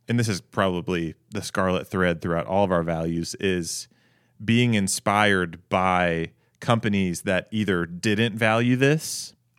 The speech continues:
and it sucked, or did value this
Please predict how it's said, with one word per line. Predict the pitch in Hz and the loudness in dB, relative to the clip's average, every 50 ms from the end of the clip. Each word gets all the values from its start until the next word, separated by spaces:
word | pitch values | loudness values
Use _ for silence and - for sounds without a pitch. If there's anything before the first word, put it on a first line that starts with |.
| _ _ _ | _ _ _
and | - 110 | -2 0
it | 98 78 - | 0 -2 -4
sucked, | - - - 107 107 123 143 - - - - - _ _ _ _ _ _ _ _ _ | -6 -2 0 2 2 2 0 -2 -10 -16 -16 -16 _ _ _ _ _ _ _ _ _
or | - 110 110 | 2 2 2
did | 104 90 95 123 123 127 135 123 | 2 -2 0 2 4 4 4 2
value | 104 107 95 90 87 87 87 82 | 2 2 2 2 2 2 -2 -2
this | 85 87 85 80 80 - - - - | -2 -2 -2 -2 -4 -6 -10 -10 -10